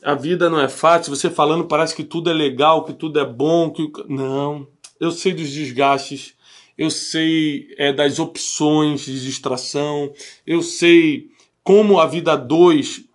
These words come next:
é, pode cair na rotina, eu sei disso tudo, mas eu quero que você anote isso aí pra gente ir detalhando. Primeiro, você não pode se distrair. Anote aí no seu material de estudo: distração não. Se você tá se distraindo com algo hoje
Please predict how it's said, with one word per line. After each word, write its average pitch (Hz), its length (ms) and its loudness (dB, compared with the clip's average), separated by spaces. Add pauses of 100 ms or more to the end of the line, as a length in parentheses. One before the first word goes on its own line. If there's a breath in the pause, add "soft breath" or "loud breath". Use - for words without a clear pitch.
(160)
é, 139 320 2
pode 151 320 -2
cair 147 200 0
na 147 80 -2
rotina, 139 400 -2
eu 202 40 2
sei 220 160 -4
disso 240 220 -6
tudo, 143 320 -6
mas 156 260 -2
eu 170 100 -8
quero 214 200 -2
que 214 100 -14
você 202 280 -2
anote 165 420 0
isso - 140 -8
aí 160 100 -2
pra 190 180 -6
gente 190 260 -8
ir 196 40 -8
detalhando. 185 680 -4 (360 soft breath)
Primeiro, 190 560 0 (380 soft breath)
você 160 260 -2
não 226 520 4
pode 196 300 2
se 180 60 -10
distrair. 175 460 -4
Anote 151 380 -2
aí 170 100 0
no 160 100 -6
seu 160 180 -6
material 135 500 0
de 135 80 -12
estudo: 208 440 -2 (280 soft breath)
distração 254 1400 2 (220)
não. 165 460 0 (160 loud breath)
Se - 140 -6
você 294 140 0
tá 339 100 0
se 190 180 -4
distraindo 196 600 0
com 156 160 -2
algo 143 340 2
hoje 160 360 0